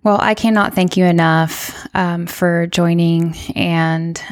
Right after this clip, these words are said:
um, you know, and I think for our physician listeners and, you know, our hospital admins listening can really take a lot out of this. And I mean, even during covid right now, I mean, I think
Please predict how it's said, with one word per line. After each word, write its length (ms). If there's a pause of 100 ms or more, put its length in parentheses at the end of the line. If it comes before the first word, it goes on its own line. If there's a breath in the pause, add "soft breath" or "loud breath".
um, 420
you 140
know, 140
and 80
I 80
think 260
for 220
our 240
physician 500
listeners 800
and, 580
you 80
know, 200
our 340
hospital 420
admins 760 (160)
listening 600 (580 loud breath)
can 180
really 200
take 240
a 40
lot 220
out 180
of 100
this. 300
And 140
I 80
mean, 180
even 300
during 260
covid 680
right 240
now, 500
I 100
mean, 160
I 100
think 400